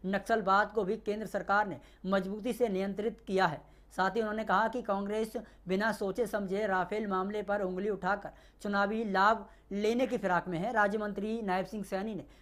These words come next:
मांग पत्र पढ़ते हुए नारायणगढ़ क्षेत्र में सैनिक स्कूल, पूर्व सैनिकों के लिए कैंटीन और सेना का प्रशिक्षण केंद्र बना जाने की मांग की है।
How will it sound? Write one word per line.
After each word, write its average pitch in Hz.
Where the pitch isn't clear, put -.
मांग 208
पत्र 226
पढ़ते 185
हुए 214
नारायणगढ़ 208
क्षेत्र 202
में 190
सैनिक 208
स्कूल, 208
पूर्व 233
सैनिकों 214
के 208
लिए 208
कैंटीन 196
और 208
सेना 196
का 202
प्रशिक्षण 202
केंद्र 202
बना 185
जाने 208
की 190
मांग 160
की 190
है। 139